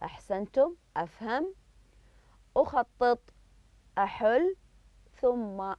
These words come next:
أتحقق من صحة الحل أو معقولية الحل اللي توصلنا إليه.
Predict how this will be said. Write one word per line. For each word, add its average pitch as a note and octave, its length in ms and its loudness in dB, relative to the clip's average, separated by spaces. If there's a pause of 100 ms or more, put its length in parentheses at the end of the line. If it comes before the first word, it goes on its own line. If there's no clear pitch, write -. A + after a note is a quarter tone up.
أتحقق G3 920 -4
من E3+ 220 -8
صحة F3+ 600 -2 (500)
الحل F#3 580 0
أو G3 200 -2
معقولية E3+ 880 -4
الحل E3 360 -6
اللي D#3+ 180 -6
توصلنا D#3 800 -8
إليه. F#3 280 -2